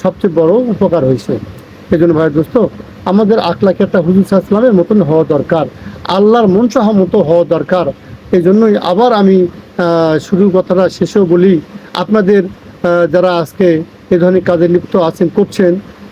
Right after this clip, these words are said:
একটু ম-, মস্তিষ্ক ঠান্ডা করেন, ভাবুন আপনার নিজের ভাই যদি হইতো,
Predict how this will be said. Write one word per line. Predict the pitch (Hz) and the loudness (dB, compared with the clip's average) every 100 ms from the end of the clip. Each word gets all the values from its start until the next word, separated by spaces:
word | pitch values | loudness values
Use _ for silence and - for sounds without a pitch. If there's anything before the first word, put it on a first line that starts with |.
| - | -2
একটু | 247 - 240 | -2 0 2
ম-, | 214 202 190 208 | 4 4 2 4
মস্তিষ্ক | 202 196 220 208 196 | 2 2 0 0 0
ঠান্ডা | 165 185 180 | 0 0 0
করেন, | 202 220 165 104 - - | 0 2 0 -4 -14 -4
ভাবুন | 147 196 247 233 147 - - - - | -2 0 2 0 -2 -6 -20 -20 -12
আপনার | - 180 202 190 | -8 -2 2 2
নিজের | 190 202 196 | 2 2 0
ভাই | 170 175 | 0 0
যদি | 185 165 | 0 0
হইতো, | 165 165 180 | 0 0 -2